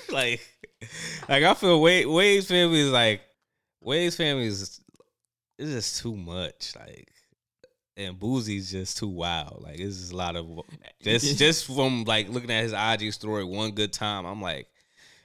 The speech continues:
Speaker 1: "It's too much going on." Like,
Speaker 2: <laughs> It's too much going on in this house.
Speaker 1: yeah, it's too much going on. Like, I know you got a big house, whatever, but, like, it's just too much going
Speaker 2: You got a
Speaker 1: on.
Speaker 2: lot of
Speaker 1: Like,
Speaker 2: kids.
Speaker 1: yeah, like, it's too much.
Speaker 2: You got a lot of habits, <clears throat> but they shouldn't all be underneath one roof.
Speaker 1: But yeah, like, Wade's family is, you know, nice.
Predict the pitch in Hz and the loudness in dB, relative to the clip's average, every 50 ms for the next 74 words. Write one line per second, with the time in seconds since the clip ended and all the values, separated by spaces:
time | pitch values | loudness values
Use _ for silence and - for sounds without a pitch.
0 | _ - 202 214 - - 92 85 80 82 82 78 80 78 78 78 76 - - - | _ -12 -12 -10 -8 -10 -10 -10 -12 -14 -16 -18 -16 -16 -16 -16 -16 -18 -18 -18
1 | - - - 113 151 120 110 233 254 - - - 254 - - - 196 170 165 156 | -16 -10 -4 -2 -2 -2 -2 -4 -6 -6 0 2 2 2 2 0 0 0 2 2
2 | 151 156 151 143 135 - 285 - 110 120 104 98 98 101 113 110 - - 107 87 | 2 0 2 0 -2 -2 -2 -4 -2 -2 -2 -2 -2 -2 -4 -6 -8 -8 -8 -8
3 | 80 85 95 95 85 80 80 76 78 80 87 90 95 92 101 120 135 127 127 120 | -8 -10 -12 -12 -12 -10 -10 -10 -10 -8 -8 -8 -6 -4 -6 -4 -4 -4 -4 -2
4 | 113 104 98 90 90 104 101 95 101 98 98 95 95 95 - - 95 95 95 95 | -2 -2 -4 -4 -4 -6 -6 -4 -4 -4 -4 -4 -6 -8 -10 -12 -12 -8 -8 -8
5 | 92 92 92 90 90 82 80 82 80 - - - 82 110 104 95 87 71 - - | -8 -8 -10 -10 -10 -12 -12 -12 -12 -14 -12 -8 -8 -8 -8 -8 -10 -12 -12 -12
6 | 98 82 78 82 - - - 165 143 127 98 95 127 139 131 135 - - - 151 | -14 -14 -14 -16 -16 -10 -8 -6 -6 -4 -4 -2 -2 -4 -4 -4 -8 -6 -2 -2
7 | 139 139 139 135 - 87 87 85 87 82 85 98 101 - - - 104 92 90 - | 0 0 0 -2 -2 -4 -8 -12 -12 -12 -12 -12 -14 -12 -12 -12 -12 -12 -12 -10
8 | - 165 147 123 117 127 101 104 - - 151 147 143 143 143 147 - - - - | -8 -6 -4 -2 -2 -2 -2 -2 2 4 4 4 6 4 4 2 2 0 -4 -4
9 | - - - _ _ _ _ _ _ _ _ _ _ - 143 175 180 - 196 175 | -4 -6 -10 _ _ _ _ _ _ _ _ _ _ -2 0 2 2 4 4 8
10 | 165 160 160 151 151 151 147 143 147 143 135 147 143 139 135 135 131 139 - - | 8 8 8 8 6 4 4 4 4 2 2 2 2 2 2 0 0 0 0 -2
11 | - - - _ _ - 139 165 196 214 190 175 151 135 120 113 151 165 185 190 | -2 -4 -8 _ _ -2 0 2 4 4 4 4 2 0 0 0 0 2 2 2
12 | 180 170 - 175 165 160 151 143 139 143 143 160 165 131 113 107 107 104 113 113 | 0 -2 -2 -2 -2 0 0 0 -2 -2 -4 -6 -6 -6 -6 -6 -6 -6 -6 -4
13 | 113 117 113 117 - - - - - | -4 -4 -4 -4 -8 -10 -12 -12 -14